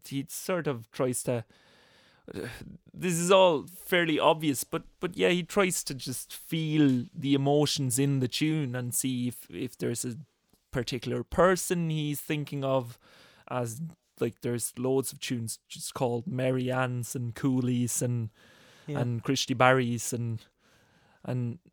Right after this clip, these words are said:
Speaker 1: et cetera. Or if, if there's, if there's a specific,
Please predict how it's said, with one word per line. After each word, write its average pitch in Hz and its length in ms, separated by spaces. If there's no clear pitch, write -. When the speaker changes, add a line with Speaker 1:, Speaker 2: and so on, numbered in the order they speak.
Speaker 1:
et - 200
cetera. 135 580
Or 135 240
if, - 340
if - 280
there's, 135 460
if - 180
there's 147 260
a 139 60
specific, - 1000